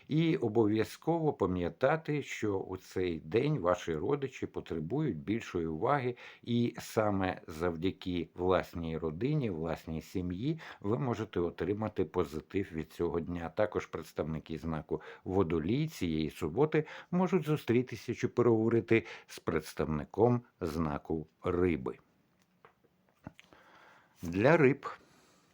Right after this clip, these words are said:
зірка магів, на жаль, в перегорнутому стані. І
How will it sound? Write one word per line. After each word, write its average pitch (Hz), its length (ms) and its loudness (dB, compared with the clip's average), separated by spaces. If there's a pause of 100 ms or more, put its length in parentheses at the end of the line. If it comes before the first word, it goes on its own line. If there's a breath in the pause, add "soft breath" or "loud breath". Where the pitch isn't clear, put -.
(680 soft breath)
зірка 92 580 2
магів, 127 600 0
на 80 200 -4
жаль, 104 220 0
в 101 80 -16
перегорнутому 82 1040 -2
стані. 71 600 -6 (380 loud breath)
І 101 260 -2